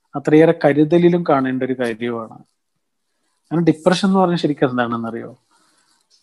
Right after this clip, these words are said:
ഉം. ഇപ്പൊ വലിയൊരു അസുഖം പിടിച്ച ഒരാളെ നിങ്ങൾ ആലോചിച്ച് നോക്കൂ, ഒരു cancer ഒക്കെ ബാധിച്ച ഒരാള്. ഉം. അയാളുടെ ശരീരം മുഴുവനും തളർന്നു പോയിട്ടുണ്ടെന്ന് വിചാരിക്കുക. പക്ഷെ അയാളുടെ മനസ്സ് തളർന്നിട്ടില്ലെങ്കിലോ?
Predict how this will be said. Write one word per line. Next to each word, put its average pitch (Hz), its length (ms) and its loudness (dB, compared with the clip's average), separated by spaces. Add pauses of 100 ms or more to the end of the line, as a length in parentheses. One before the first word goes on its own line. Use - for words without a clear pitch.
(400)
ഉം. 139 140 -2
ഇപ്പൊ - 840 -6
വലിയൊരു 180 500 4
അസുഖം 156 340 0
പിടിച്ച 143 200 -2
ഒരാളെ 131 240 0
നിങ്ങൾ 123 260 -6
ആലോചിച്ച് 113 320 -10
നോക്കൂ, 117 120 -12
ഒരു 120 80 -12
cancer 131 440 0
ഒക്കെ 123 100 -10
ബാധിച്ച 117 400 -6
ഒരാള്. 110 220 -14 (340)
ഉം. 202 280 0 (640)
അയാളുടെ 175 200 6
ശരീരം 202 400 0
മുഴുവനും 214 400 0
തളർന്നു 190 320 -4
പോയിട്ടുണ്ടെന്ന് 139 500 -6
വിചാരിക്കുക. 113 400 -16 (760)
പക്ഷെ 156 180 0
അയാളുടെ 190 160 2
മനസ്സ് 165 460 -4
തളർന്നിട്ടില്ലെങ്കിലോ? 151 1000 -4